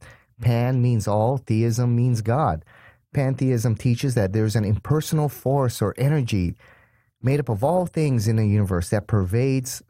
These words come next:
throughout the universe. So pantheism doesn't teach there's a personal God,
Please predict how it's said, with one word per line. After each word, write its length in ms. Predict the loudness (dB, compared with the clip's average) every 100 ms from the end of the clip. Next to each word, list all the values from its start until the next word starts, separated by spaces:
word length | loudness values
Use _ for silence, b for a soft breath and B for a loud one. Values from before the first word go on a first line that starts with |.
| -6
throughout 640 | -2 -2 0 0 0 -4 -16 _
the 140 | -2 -2
universe. 800 | 0 0 0 0 -2 -6 -8 -12 -14
So 300 | _ -2 -2
pantheism 580 | -2 -2 -2 0 0 0
doesn't 280 | 0 2 0
teach 220 | 0 -2
there's 200 | 0 -2
a 40 | -2
personal 480 | -2 -2 0 -2
God, 380 | 0 0 2 0